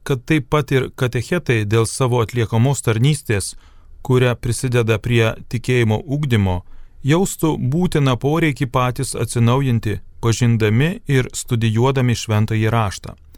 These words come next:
Tai padės jiems puoselėti tikrą jų klausytojų dialogą su Dievo žodžiu.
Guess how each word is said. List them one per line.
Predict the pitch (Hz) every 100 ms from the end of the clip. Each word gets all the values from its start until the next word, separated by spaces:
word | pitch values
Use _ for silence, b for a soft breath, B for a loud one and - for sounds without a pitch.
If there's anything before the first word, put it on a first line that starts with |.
| b b -
Tai | 196
padės | - 147 135 117 135
jiems | 117 110 -
puoselėti | 117 147 - 160 143 135
tikrą | 120 127 139 165
jų | 156 135 127
klausytojų | 120 110 - 127 135 131 117
dialogą | 107 98 92 127 139 120 120
su | - - 113
Dievo | 110 95 98 92
žodžiu. | 101 98 101